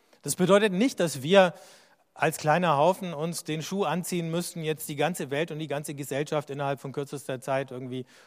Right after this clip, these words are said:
komplett auf den Kopf zu stellen oder zu verändern. Dazu haben wir nicht die Macht, dazu sind wir zu wenige. Aber was wir können, ist wenigstens ein Zeichen setzen, dass es nicht so sein muss, dass es nicht alternativlos ist,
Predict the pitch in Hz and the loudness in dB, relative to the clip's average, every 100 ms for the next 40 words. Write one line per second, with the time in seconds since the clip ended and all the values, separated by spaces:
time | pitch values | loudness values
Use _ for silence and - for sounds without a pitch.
0 | _ 147 131 151 147 143 151 135 180 - | _ -8 -4 -4 -6 -6 -6 -4 -4 -6
1 | 160 151 147 147 143 151 131 139 196 208 | -6 -4 -4 -4 -6 -6 -8 -6 -4 -4
2 | 156 135 - 143 131 - - - _ - | -4 -8 -6 -6 -6 -12 -20 -20 _ -10
3 | 135 131 131 - 120 147 180 - 120 - | -8 -6 -8 -10 -6 -4 -6 -10 -12 -10
4 | 120 131 120 123 - 117 151 175 120 110 | -12 -12 -10 -12 -10 -8 -8 -6 -8 -6
5 | 107 131 131 185 170 147 160 165 143 139 | -4 -2 -2 -2 -2 -2 -2 -2 -6 -8
6 | - - - - - 151 208 - 185 165 | -12 -20 -20 -18 -4 0 0 0 -4 -6
7 | 156 - 160 185 185 - 160 - 175 143 | -2 2 2 2 -2 -2 -2 -4 -4 -4
8 | 143 139 156 160 - 147 147 139 143 123 | -4 -6 -6 -6 -4 -4 0 0 0 -6
9 | 117 - 117 113 131 127 - 117 110 107 | -8 -10 -10 -10 -10 -8 -6 -6 -6 -10
10 | 101 214 208 131 117 110 104 | -6 -6 -4 -6 -8 -10 -14